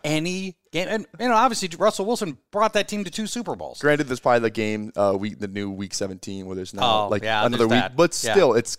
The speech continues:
Speaker 2: it's, it,
Speaker 1: Yeah.
Speaker 2: it's incredible that Geno Smith did what he did last year and,
Speaker 1: Mm-hmm.
Speaker 2: like, he was going undrafted in leagues last year. You could pick, you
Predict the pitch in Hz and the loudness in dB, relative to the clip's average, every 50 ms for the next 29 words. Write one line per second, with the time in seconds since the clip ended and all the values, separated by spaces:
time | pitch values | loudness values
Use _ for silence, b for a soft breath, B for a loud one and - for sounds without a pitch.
0 | - - 117 120 - - - - 131 127 - 131 123 - 127 117 - - - 147 | -4 -4 -4 -4 -4 -4 -2 0 0 0 0 -2 -2 -2 -6 -6 -8 -2 0 0
1 | 135 117 101 107 104 104 - - 110 110 120 120 110 107 - - 113 101 _ - | 0 2 0 0 -2 -2 -4 -6 -6 -6 -4 -4 -4 -4 -6 -8 -10 -10 _ -2
2 | 117 110 110 110 107 107 107 95 101 101 101 107 107 107 110 - - 117 117 117 | -2 0 2 0 0 0 -2 -2 -2 -2 0 0 -2 -4 -6 -8 -8 -6 -4 -4
3 | 104 101 107 117 123 120 113 123 127 131 135 151 - - 240 220 233 247 214 - | -2 -4 -4 -4 -4 -4 -4 -6 -6 -6 -6 -4 -2 -2 -4 -2 -2 -4 -4 -4
4 | 160 190 185 160 143 143 170 208 - - 175 170 165 151 135 123 104 98 110 107 | -4 -6 -4 -6 -6 -4 -4 -6 -6 -6 -6 -6 -6 -6 -6 -8 -8 -8 -8 -8
5 | 101 104 - - - - 110 - - 202 170 202 180 - 131 - | -8 -8 -10 -12 -12 -12 -10 -8 -8 -4 -2 -4 -4 -4 -8 -12